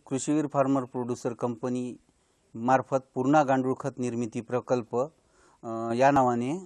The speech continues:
अ, दोन शेड असून, अ, तीस बाय एकशे वीसचे दोन शेड आहेत. तीस बाय वीस,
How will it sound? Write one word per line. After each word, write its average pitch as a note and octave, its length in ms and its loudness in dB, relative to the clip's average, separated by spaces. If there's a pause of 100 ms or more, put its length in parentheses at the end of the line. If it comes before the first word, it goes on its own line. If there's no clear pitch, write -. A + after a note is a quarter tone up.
(100)
अ, B2 520 -12 (220)
दोन C#3+ 320 2
शेड D3 240 2
असून, C#3 340 -2 (520)
अ, B2 140 -4 (120)
तीस D3+ 200 -2
बाय D3+ 220 8
एकशे D3 240 0
वीसचे C#3+ 300 -4
दोन C3+ 240 0
शेड B2+ 240 0
आहेत. C3+ 200 4
तीस C3+ 160 -4
बाय C3+ 200 6
वीस, B2 260 -6